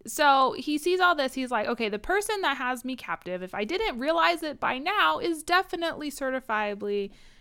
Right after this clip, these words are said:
not someone I wanna be stuck in a house <laughs> with forever. I gotta, I gotta kill her." So he goes, he grabs a butcher knife, he stores all of his supplies under his mattress and just waits for Annie to get back.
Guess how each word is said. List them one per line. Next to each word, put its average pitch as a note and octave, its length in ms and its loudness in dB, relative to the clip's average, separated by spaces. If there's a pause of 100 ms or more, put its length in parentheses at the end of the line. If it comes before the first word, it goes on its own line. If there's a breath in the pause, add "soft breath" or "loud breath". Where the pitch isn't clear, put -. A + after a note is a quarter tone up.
(140)
not G3+ 320 -2
someone F3+ 260 -8
I E3 80 -10
wanna D#3+ 220 -12
be - 120 -14
stuck - 260 -14
in - 80 -18
a F#3+ 40 -16
house - 280 -10
<laughs> - 40 -6
with A3 200 -2 (200)
forever. - 440 -4 (240 loud breath)
I G3+ 80 -6
gotta, B3 360 2
I A3+ 120 2
gotta C4+ 240 6
kill G3 240 -4
her." G#2+ 180 -8 (280)
So A3 300 2
he G#3+ 140 -4
goes, A#3 300 0
he B3+ 60 -6
grabs G3+ 280 0
a F#3+ 40 -4
butcher F#3 280 -8
knife, F3 260 -10
he G#3 80 -8
stores C#4 320 0
all A#3+ 140 4
of A#3 60 -6
his A#3 100 -4
supplies F3 400 -4
under E3+ 160 -10
his E3+ 160 -10
mattress D#3+ 420 -12
and D#3+ 160 -14
just - 240 -14
waits F#3 240 -8
for F3+ 120 -12
Annie D3+ 280 -16
to C#3 60 -16
get C#3+ 180 -16
back. - 220 -16